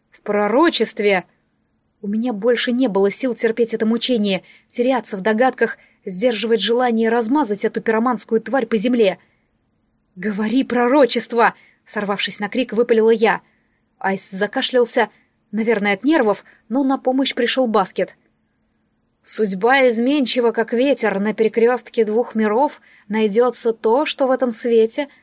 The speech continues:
прошло сквозь потайной покров. Конец судьбы, начало жизни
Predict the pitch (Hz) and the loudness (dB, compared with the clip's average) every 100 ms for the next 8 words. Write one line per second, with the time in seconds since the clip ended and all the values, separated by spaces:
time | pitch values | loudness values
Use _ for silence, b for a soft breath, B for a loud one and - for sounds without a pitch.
0 | b 240 247 - 240 240 254 254 - 247 | b -2 -2 2 2 2 -2 -4 -2 -4
1 | 247 240 226 226 226 247 240 190 175 - | 0 0 0 -2 -2 -4 -2 -2 -4 -12
2 | _ _ _ _ _ 220 214 226 226 - | _ _ _ _ _ 0 2 0 0 -2
3 | 226 208 220 254 240 214 233 220 220 196 | -2 2 4 4 0 -2 0 2 2 0
4 | 208 202 214 240 | -2 -2 -4 -6